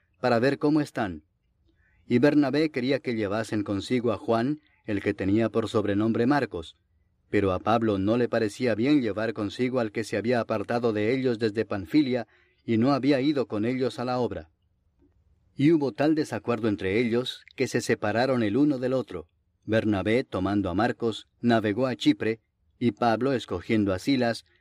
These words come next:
salió encomendado por los hermanos a la gracia del Señor,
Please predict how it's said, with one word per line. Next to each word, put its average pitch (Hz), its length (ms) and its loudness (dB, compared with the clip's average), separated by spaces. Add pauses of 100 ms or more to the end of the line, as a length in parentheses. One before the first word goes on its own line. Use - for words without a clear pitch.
salió 139 340 2
encomendado 120 720 0
por 110 160 -4
los 107 200 -4
hermanos 110 480 -2
a 110 60 -4
la 104 100 0
gracia 113 340 -2
del 107 160 0
Señor, 104 460 -2